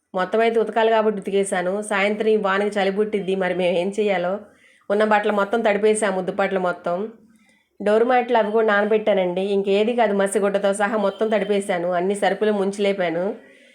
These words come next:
సర్ఫ్ నన్ను, మా షాంపూలు ఇవన్నీ మాకు ఇవాళ కాస్త ఎక్కువే పడతాయి కాబట్టి దండలు దండలు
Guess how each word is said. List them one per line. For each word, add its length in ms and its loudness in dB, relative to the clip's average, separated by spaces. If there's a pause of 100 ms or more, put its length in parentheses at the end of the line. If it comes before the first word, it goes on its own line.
(540)
సర్ఫ్ 280 2 (100)
నన్ను, 220 2 (460)
మా 80 2 (180)
షాంపూలు 440 2
ఇవన్నీ 280 4 (100)
మాకు 160 -2 (100)
ఇవాళ 240 0
కాస్త 260 -4
ఎక్కువే 260 0
పడతాయి 320 2
కాబట్టి 340 -2
దండలు 320 0
దండలు 220 2